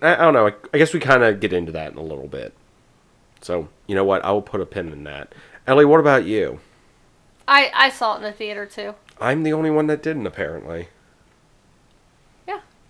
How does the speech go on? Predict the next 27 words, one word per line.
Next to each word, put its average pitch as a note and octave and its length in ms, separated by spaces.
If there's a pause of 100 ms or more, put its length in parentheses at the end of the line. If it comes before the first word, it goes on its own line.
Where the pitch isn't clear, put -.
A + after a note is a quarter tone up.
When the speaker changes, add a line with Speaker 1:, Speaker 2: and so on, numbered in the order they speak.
(600)
Speaker 1:
I A#2 100
di-, C#3 140
I C3 140
did D3 160
not D3+ 220
see B2 100
it A2 40
in F#2+ 140
theater. F2+ 220
I F#2+ 120
saw G#2 260
it D#2+ 40
when G2 120
it G2 80
came G#2+ 200
out G#2+ 260
on G#2+ 340
V G#2+ 240
H A#2+ 200
S, B2 380
which, F#2+ 380 (160)
uh, G2+ 240 (480)
kids, D3+ 320
that C#3 260
was B2+ 300
a A2+ 260
ca-, A#2+ 220